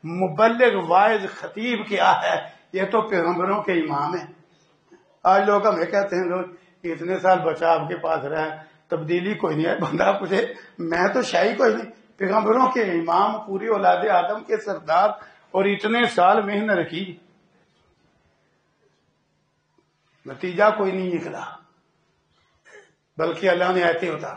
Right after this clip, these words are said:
दी, "इन्नका ला तहदी मन अहबबता।" तो बतलाओ, क्या फिर अल्लाह के सिवा मुख्तार कुल हुआ? जिसका इख्तियार अपने चचा पे ना चल सके, वो मुख्तार कुल कैसे?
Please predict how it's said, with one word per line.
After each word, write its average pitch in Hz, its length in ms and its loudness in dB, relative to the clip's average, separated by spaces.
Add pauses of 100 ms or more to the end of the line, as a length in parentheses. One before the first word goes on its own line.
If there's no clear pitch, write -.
(100)
दी, - 260 -12
"इन्नका 180 380 0
ला 156 200 -2
तहदी 147 560 -8
मन 151 220 -8
अहबबता।" - 760 -16
तो 180 60 -14
बतलाओ, 190 440 2 (920)
क्या 165 160 2
फिर 180 180 2
अल्लाह 175 260 4
के 196 140 -2
सिवा 175 200 4
मुख्तार 151 500 -2
कुल 196 260 -6
हुआ? 165 580 -8 (1700)
जिसका 156 340 2
इख्तियार 175 420 2
अपने 180 300 -4
चचा 185 320 2
पे 208 140 -2
ना 208 120 0
चल 196 220 -2
सके, 190 240 -4
वो 208 120 0
मुख्तार 175 500 -2
कुल 202 340 -4
कैसे? - 340 -8